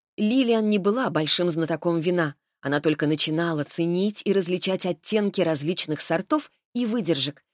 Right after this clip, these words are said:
и хоть как-то разбираться в существующем разнообразии этого мира. Каждое вино из тех, что они дегустировали, было иным, каждое по-своему деликатесным, и мистер Кларк так чудесно помогал ей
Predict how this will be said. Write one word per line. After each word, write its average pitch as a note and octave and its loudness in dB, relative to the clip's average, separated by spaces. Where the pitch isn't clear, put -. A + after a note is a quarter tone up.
и A#3 -4
хоть D4 0
как-то D4 0
разбираться B3 0
в - -10
существующем A3+ -2
разнообразии D#3+ 2
этого D3 -2
мира. C#3 -2
Каждое B3 2
вино A#3+ -2
из G#3+ -2
тех, G#3+ 0
что - -4
они F3 2
дегустировали, A#3+ -2
было G#3 2
иным, F#3 0
каждое F3+ 2
по-своему D3+ 0
деликатесным, D3 -2
и D#3 -4
мистер D#3 0
Кларк D#3+ 0
так A3 -2
чудесно F3 -2
помогал F3 0
ей F3+ 2